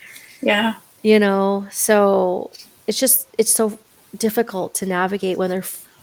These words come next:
Speaker 2: just newborns, and you, 'cause you have to,
Speaker 1: Mm-hmm.
Speaker 2: like, position their mouth a certain way, and you have
Speaker 1: Yep.
Speaker 2: to, like, get a good, uh, position, and their mouth needs to be on your nipple this much, and their head needs to look like this, and their chin needs to look like that. It's like,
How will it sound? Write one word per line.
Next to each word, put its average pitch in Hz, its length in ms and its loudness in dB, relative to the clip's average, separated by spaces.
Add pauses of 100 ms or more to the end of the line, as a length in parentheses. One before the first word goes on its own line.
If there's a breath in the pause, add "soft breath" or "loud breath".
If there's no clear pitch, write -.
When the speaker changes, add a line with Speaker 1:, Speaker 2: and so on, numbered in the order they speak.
Speaker 2:
just - 260 -4
newborns, 190 840 -2
and 190 120 -2
you, 190 80 -2
'cause 196 220 -4
you 202 60 -2
have 196 240 -2
to, 233 80 2
Speaker 1:
Mm-hmm. 208 80 2
Speaker 2:
like, - 260 -4
position 214 480 2
their 202 100 0
mouth 190 380 0
a 220 80 -2
certain 214 380 -6
way, 208 560 -2
and 185 120 -6
you - 60 -6
have 170 160 -4
Speaker 1:
Yep. 226 140 6
Speaker 2:
to, - 40 -4
like, - 380 -6
get 220 140 4
a 208 80 2
good, 190 680 2
uh, 208 260 2
position, 240 880 2
and 196 100 -2
their 190 80 -2
mouth 214 300 -2
needs 226 180 0
to 220 60 -2
be 208 180 -2
on 208 140 -2
your 208 80 -2
nipple 208 320 -2
this 202 280 -2
much, 196 440 -2
and 190 80 -2
their 180 80 -2
head 226 180 0
needs 214 220 0
to 202 80 0
look 202 160 -4
like 190 160 -4
this, 180 260 -2
and 190 100 -8
their 190 140 -10
chin 262 280 -6
needs 233 120 -2
to 220 100 -2
look 208 160 -2
like 190 200 -4
that. 165 300 0
It's - 100 -4
like, - 240 -10